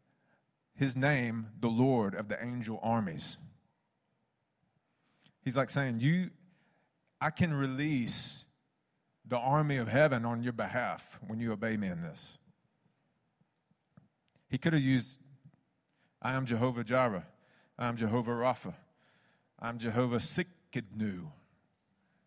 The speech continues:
which is the righteousness of God. But he says, "The Lord of hosts," all right?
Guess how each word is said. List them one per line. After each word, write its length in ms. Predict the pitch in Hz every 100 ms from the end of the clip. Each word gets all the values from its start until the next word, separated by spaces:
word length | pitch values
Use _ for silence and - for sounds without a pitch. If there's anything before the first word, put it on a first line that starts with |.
| _ _ _ _
which 120 | -
is 260 | 95 - - -
the 100 | 101
righteousness 640 | 90 92 - 87 90 80 80
of 80 |
God. 240 | 80 82 78 _ _ _ - _ _ _ _ _ _ - _ _ _ _ -
But 100 | 120
he 120 | 131
says, 560 | 139 151 127 104 - -
"The 80 | 113
Lord 200 | 110 110
of 80 | 98
hosts," 560 | 113 110 - - - - - - _ _ _ _ -
all 60 |
right? 220 | 92 104